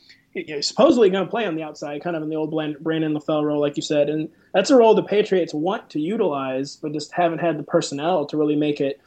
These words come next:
Brandon LaFell kinda got there in two thousand fourteen, but I feel like it's a position they want to be a much bigger part of their offense, but they just haven't been able to find the player to do it, basically since Randy Moss left. And, you know, if he,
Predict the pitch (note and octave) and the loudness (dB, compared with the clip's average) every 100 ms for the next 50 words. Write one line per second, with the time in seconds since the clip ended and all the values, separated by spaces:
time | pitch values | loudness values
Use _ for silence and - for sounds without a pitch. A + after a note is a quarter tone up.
0 | _ _ A3 E4+ F4 A3+ - F#3+ - - | _ _ 0 4 4 4 4 4 4 0
1 | F#3 D3+ D3+ D3 D3 C#3+ C#3+ E3+ D3 C#3+ | 0 2 0 0 -2 -4 0 2 2 -2
2 | C#3+ D3+ D3 F3 D3+ C#3+ D3 - _ _ | -4 -4 -2 -2 0 -2 -4 -10 _ _
3 | - - C4+ F#3 F#3+ F3 F3 A#3 - F3+ | -8 4 6 6 0 -2 0 0 2 -2
4 | D#3 D3+ G3 - - F3 D#3+ E3 E3 D#3+ | -2 -2 -2 -4 -4 -2 0 -2 -4 -2
5 | E3 E3+ D3 D#3 D3 C3+ C#3+ E3 - C#3 | 0 0 -2 -4 -4 -6 -6 -6 -6 -10
6 | C3+ D3 D3 D3+ - D#3+ D3 D3+ D3+ D3 | -10 -6 -6 -2 0 0 0 -2 -2 -2
7 | C#3 E3 D3+ D3 C#3 - D3+ C#3+ A#2+ C3 | -2 -2 0 0 -2 0 2 2 0 2
8 | F#3 D3 - - D#3+ D#3 D3+ D#3 D3+ D3+ | 4 2 -4 -2 -2 0 -4 -4 -4 -2
9 | D3+ C#3 C3+ C3+ D3+ - C3+ B2 - C3+ | -2 -2 -2 -2 -4 -2 0 -2 -4 -6
10 | C#3 - - _ _ E3 D#3 C#3+ G#3 G#3 | -6 -10 -20 _ _ 2 4 4 4 4
11 | G3 | 2